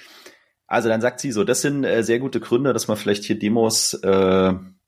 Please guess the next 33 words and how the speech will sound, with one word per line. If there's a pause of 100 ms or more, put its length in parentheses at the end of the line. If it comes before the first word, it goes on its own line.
(520)
Demos
automatisieren
kann,
ja. (680)
Äh,
aber
es
ist
vielleicht
nicht
immer,
immer
ratsam,
ähm,
das,
äh, (160)
das
zu
tun.
So,
und
jetzt
mal,
muss
ich
mir
ein
bisschen
runterscrollen,
dann
sehen
wir
den,